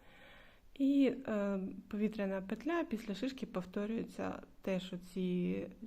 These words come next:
чотири стовпчика по дві пари,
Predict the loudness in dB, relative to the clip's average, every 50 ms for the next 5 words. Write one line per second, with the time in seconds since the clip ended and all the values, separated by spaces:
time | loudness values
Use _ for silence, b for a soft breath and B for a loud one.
0 | -14 -10 -12 -6 -2 -2 0 0 0 -4 -2 -2 0 0 0 -2 -6 -8 -6 -6
1 | -4 -2 -2 -2 -2 -4 -4 -2 0 0 0 0 0 0 2 2 2 2 0 -2
2 | -6 -12 -16 -18 -10 -4 -2 -2 -2 -2 0 0 -2 -2 -2